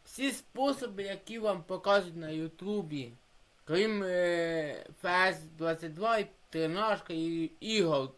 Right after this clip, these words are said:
крім зломів. Друзі, все фейки. Не ведіться на це. Якщо, е, це відео до завтра набере п'ять,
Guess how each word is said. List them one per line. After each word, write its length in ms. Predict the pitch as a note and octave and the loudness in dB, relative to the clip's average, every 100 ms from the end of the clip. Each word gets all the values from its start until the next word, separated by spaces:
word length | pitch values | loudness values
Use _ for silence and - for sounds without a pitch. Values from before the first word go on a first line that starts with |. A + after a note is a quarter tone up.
| - | -8
крім 320 | C#3+ C#3 C3 | -4 -4 -4
зломів. 400 | C3+ C3 A#2+ A2+ A2 - _ - | -8 -8 -8 -12 -16 -20 _ -20
Друзі, 320 | - C#3+ C3+ C3 A2+ - - _ _ | -6 -4 0 -2 -2 -14 -20 _ _
все 540 | - - G3 G#3+ B3 - - - | -12 4 10 12 10 4 -12 -6
фейки. 680 | - F3+ F3 D3+ - B2+ A2+ - - - - - | 2 4 4 2 -4 -10 -10 -16 -20 -20 -20 -4
Не 200 | D#3 F#3 | 2 4
ведіться 680 | F#3 F3+ D3+ G#3+ G3+ G#3 | 6 4 2 -6 -4 -2
на 180 | F#3 F3 | -2 -4
це. 280 | E3 E3 B2 - - - _ | -4 -4 -4 -8 -20 -20 _
Якщо, 520 | E3+ A#3+ A#3+ A3+ G3 F#3 - - _ - | 4 4 4 -2 -8 -10 -18 -20 _ -6
е, 400 | F3 F3 E3+ E3 | 0 4 6 6
це 140 | - A3 | 4 4
відео 320 | G3+ F3 F#3+ | 4 0 -2
до 160 | E3+ F3 | -2 -2
завтра 400 | F3+ E3+ E3 D#3 | 0 0 0 0
набере 420 | D#3 D#3 E3+ D3+ - | 0 0 2 2 2
п'ять, 220 | F3+ | 2